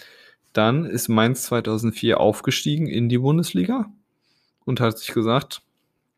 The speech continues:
den Nicole Czernoweski, den brauchen wir, und hat ihn verpflichtet. Allerdings in den ersten sieben Spieltagen hat er noch keinen Einsatz gehabt,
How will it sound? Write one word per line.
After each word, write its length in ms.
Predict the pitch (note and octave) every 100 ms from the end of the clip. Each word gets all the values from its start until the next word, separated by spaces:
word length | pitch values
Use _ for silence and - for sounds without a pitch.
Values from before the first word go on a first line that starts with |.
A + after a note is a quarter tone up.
| _ -
den 420 | B2 A#2+ A#2 - -
Nicole 280 | G#2+ A2+
Czernoweski, 640 | G#2+ G#2+ F#2+ G2+ - F#3+ F3+ - _ _ _ _ - _ - -
den 240 | A2 A2+ C3
brauchen 340 | A#2 G2+ F#2
wir, 220 | F#2+ - - _ _ _ _
und 260 | - A#2+ -
hat 220 | G2 -
ihn 120 | -
verpflichtet. 680 | - A#2 - C#3 - - - _ _ - -
Allerdings 640 | - G#2 A2 C3 C3+ - - -
in 160 | B2+
den 100 | B2
ersten 320 | G#2+ A#2+ B2 B2+
sieben 260 | C3 B2+
Spieltagen 640 | A#2+ - B2 B2 B2+ B2+ B2+
hat 120 | A#2
er 80 | A2+
noch 160 | A2+
keinen 260 | - A#2 A2+
Einsatz 420 | - A2+ A#2+ B2
gehabt, 360 | - C3 C3+